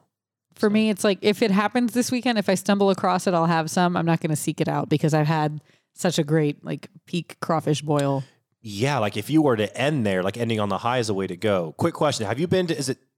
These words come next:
Speaker 2: Sally's Seafood? What am I thinking of? The new seafood place in New Orleans.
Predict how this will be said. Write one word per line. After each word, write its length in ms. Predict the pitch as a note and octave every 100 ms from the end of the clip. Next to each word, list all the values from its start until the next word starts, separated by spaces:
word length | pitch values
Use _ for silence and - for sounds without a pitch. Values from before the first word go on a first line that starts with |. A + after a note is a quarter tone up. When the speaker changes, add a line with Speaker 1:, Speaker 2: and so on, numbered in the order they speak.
| _ -
Speaker 2:
Sally's 600 | - C3+ B2 D#3 D#3+ E3
Seafood? 720 | - E3+ F3 F3 E3+ F3 E3+
What 100 | D#3+
am 100 | F#3+
I 60 | F3
thinking 320 | B2+ G#2+ F#2
of? 260 | F2 E2+ - -
The 80 | A#2+
new 140 | C3+
seafood 360 | - C3+ A#2+ A2
place 280 | A2+ G2+ G2+
in 60 |
New 80 | F#2+
Orleans. 500 | F2+ F2 D#2+ C#2+ -